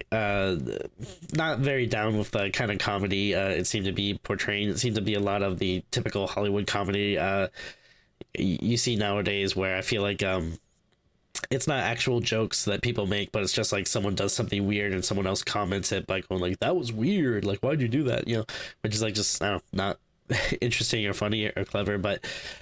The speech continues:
um, but again, there was still, like, a lot of buzz, uh, about this, you know, mostly because of, you know, Nicolas Cage as Dracula. That was, you know, kind of a, as, as soon as you hear,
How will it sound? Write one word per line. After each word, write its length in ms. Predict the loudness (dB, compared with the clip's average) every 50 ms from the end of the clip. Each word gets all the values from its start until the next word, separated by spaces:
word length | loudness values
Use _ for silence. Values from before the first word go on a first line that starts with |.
| -20 -18 _ -2
um, 540 | 0 2 2 2 2 2 2 2 0 0 0
but 100 | 0 0
again, 240 | 0 0 0 2 2
there 120 | 2 2
was 240 | 4 2 2 2 0
still, 160 | 0 2 2
like, 140 | 2 2 2
a 60 | 2
lot 160 | 2 2 2 2
of 100 | 2 2
buzz, 420 | 2 2 2 2 0 0 0 0
uh, 480 | 0 0 2 2 2 2 2 2 0 -2 -4 -10 _ _ _ _
about 360 | -2 0 0 0 0 -2 -2 0
this, 260 | 0 0 0 0 0
you 80 | 2
know, 80 | 2 2
mostly 440 | 2 2 2 2 2 2 2 2 2
because 480 | 0 0 0 0 0 2 2 2 0
of, 380 | 0 0 0 2 2 0 0 0
you 140 | 0 0 0
know, 60 | 0
Nicolas 340 | -2 -2 -2 -2 -2 -2 0
Cage 320 | 0 0 0 0 0 0
as 140 | 0 0 0
Dracula. 520 | 0 -2 -2 -2 -2 -2 0 0 2 2
That 200 | 2 0 0 0
was, 500 | 0 0 0 0 0 0 0 -2 -4 -6 -6 _
you 80 | -2 -2
know, 180 | 0 -2 -4 _ _ -14 -14 -14 -14 -14 -18 _ _ _ _ _
kind 220 | 0 2 2 2
of 100 | 2 2
a, 420 | 0 2 2 2 2 2 0 -2 -4 -12 -16 _ -2 0
as, 360 | 0 0 2 2 0 2 0
as 180 | 0 0 0
soon 140 | 2 0 0
as 100 | 2 2 2
you 80 | 2
hear, 440 | 2 2 2 2 2 2 0 0